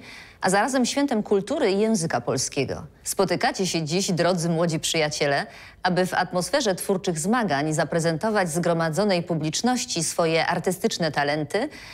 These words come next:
oraz postępy w poznawaniu mowy polskiej, naszej historii i narodowych tradycji.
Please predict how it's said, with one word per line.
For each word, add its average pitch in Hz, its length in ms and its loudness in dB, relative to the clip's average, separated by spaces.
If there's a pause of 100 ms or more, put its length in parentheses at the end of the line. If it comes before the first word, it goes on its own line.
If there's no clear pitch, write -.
(160)
oraz 330 280 2
postępy 202 500 0
w - 80 -8
poznawaniu 170 500 0
mowy 147 280 0
polskiej, 156 600 0
naszej 156 300 0
historii 151 800 -2
i 330 60 4
narodowych 156 480 2
tradycji. 131 760 -6